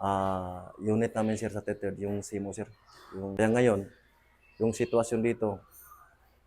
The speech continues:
ah, medyo marami na kami kilala, sir, at medyo hindi man kami hundred percent na kuwan,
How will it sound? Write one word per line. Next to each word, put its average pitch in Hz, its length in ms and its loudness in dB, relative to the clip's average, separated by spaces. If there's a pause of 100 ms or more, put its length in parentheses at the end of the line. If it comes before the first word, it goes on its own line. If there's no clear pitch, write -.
(640)
ah, 90 120 -8
medyo 101 640 0 (120)
marami 123 320 4
na 107 80 -2
kami 101 200 -2
kilala, 98 320 -2
sir, 92 160 -8
at 92 240 -6
medyo 95 320 -10
hindi 92 160 -6
man 101 160 -6
kami 95 400 -8
hundred 95 240 -10
percent 101 320 -14
na 104 120 -12
kuwan, 101 200 -6